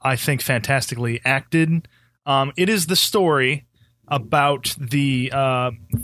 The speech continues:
formation and, we'll say, like, career of the members of the Norwegian black metal band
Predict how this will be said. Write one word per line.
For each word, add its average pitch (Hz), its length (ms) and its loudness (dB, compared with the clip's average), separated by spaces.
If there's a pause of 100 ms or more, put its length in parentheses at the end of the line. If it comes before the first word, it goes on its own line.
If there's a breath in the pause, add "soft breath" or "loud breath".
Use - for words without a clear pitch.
(140)
formation 196 680 2
and, 170 140 2
we'll 160 100 2
say, 156 220 0
like, 135 340 0 (400)
career 180 500 2
of 139 140 -2
the 139 80 0
members 156 560 2
of 135 140 -2
the 131 80 2
Norwegian 143 500 2
black 143 260 2
metal 139 200 2
band 123 580 0